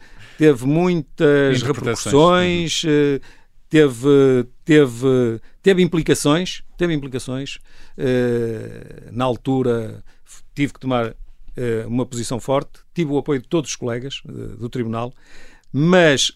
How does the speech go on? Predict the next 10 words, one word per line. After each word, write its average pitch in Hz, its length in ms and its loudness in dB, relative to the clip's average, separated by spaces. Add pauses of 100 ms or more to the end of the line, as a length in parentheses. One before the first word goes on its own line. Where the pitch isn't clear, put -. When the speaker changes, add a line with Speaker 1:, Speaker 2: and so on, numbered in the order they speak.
(120)
Speaker 1:
a 220 60 0
história 202 480 2
como 185 420 -6 (760)
anda, 170 440 -2
circulava, 165 680 0
mesmo 220 280 0
durante 165 240 0
a 151 40 0
minha 143 160 -4
campanha, 117 480 -6